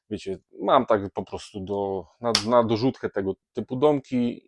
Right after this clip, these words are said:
i, i, i, i bardzo je lubię, ale, no, też nie ukrywam, że bardzo ciężko się sprzedają, bo szukacie czegoś innego. Okej. Marcin Majewski, Złotniki dwanaście, plac sprzedażowy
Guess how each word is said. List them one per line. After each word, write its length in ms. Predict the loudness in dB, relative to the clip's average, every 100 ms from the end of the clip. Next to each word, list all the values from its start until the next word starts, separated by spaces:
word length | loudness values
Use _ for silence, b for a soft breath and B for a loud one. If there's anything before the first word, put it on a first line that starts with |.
| -8
i, 200 | -8 -8
i, 200 | -8 -8
i, 100 | -6
i 760 | -6 -4 -4 -4 -6 -6 -6
bardzo 300 | 6 6 8
je 80 | 10
lubię, 280 | 10 10 6
ale, 240 | 6 4
no, 200 | 4 0
też 200 | 0 -4
nie 80 | -4
ukrywam, 320 | -6 -4 -4
że 100 | -4
bardzo 280 | 4 4 4
ciężko 300 | -6 -10 -10
się 120 | -18
sprzedają, 460 | -18 -6 0 0 -2
bo 220 | -8 -12 -14
szukacie 520 | -20 -18 -18 -18 -20 _ b b b b b b
czegoś 340 | -4 -2 -2 -6
innego. 460 | -8 -8 -12 -20 _ _ -6
Okej. 380 | -4 -4 -8 _ _ _ _
Marcin 420 | 0 4 4 4 0
Majewski, 340 | 0 -2 -4
Złotniki 380 | -4 -4 -6 -4
dwanaście, 720 | -2 -2 -2 -6 -2 -2 -2 _ _ _ _ _ 6
plac 160 | 6
sprzedażowy 540 | 6 4 4 6 2